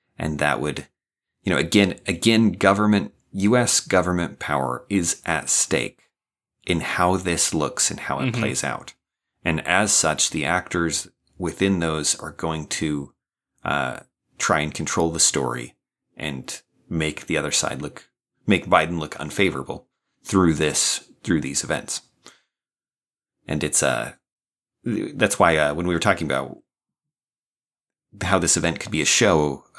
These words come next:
Speaker 1: uh, a week or two ago when we were discussing this, um, there, there are occasions like this where everybody goes home happy because everyone has looked good in front of their own people.
Speaker 2: Mm-hmm.
Speaker 1: Right? We, we, when we're thinking international, we tend to forget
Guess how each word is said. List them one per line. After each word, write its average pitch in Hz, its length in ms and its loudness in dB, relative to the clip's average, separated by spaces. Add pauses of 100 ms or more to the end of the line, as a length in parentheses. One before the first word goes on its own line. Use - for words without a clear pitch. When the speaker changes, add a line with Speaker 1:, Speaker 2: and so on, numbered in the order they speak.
Speaker 1:
uh, 62 400 -6
a 78 120 -8
week 101 200 0
or - 60 -2
two - 180 -4
ago 65 260 -6
when 65 180 -12
we 67 80 -14
were 67 180 -12
discussing - 480 -2
this, - 220 -12 (480)
um, - 280 -4 (480)
there, 98 320 4
there 98 280 4
are 90 60 4
occasions 98 640 2
like 76 220 -2
this 76 320 0
where 76 280 0
everybody 90 460 2
goes 78 360 0
home 73 200 -4
happy 90 480 -2
because - 300 -4
everyone 87 360 0
has 78 220 -4
looked 80 240 -2
good 80 160 0
in 73 100 -4
front 80 220 -2
of - 80 -4
their 73 200 0
own 135 200 4
people. - 280 -4
Speaker 2:
Mm-hmm. 104 440 -2
Speaker 1:
Right? - 60 -8
We, 90 180 -4
we, 90 260 -4 (220)
when 92 120 -2
we're 87 80 4
thinking 107 300 2
international, 92 640 4
we 73 100 -4
tend 82 280 -4
to - 80 -8
forget 85 600 0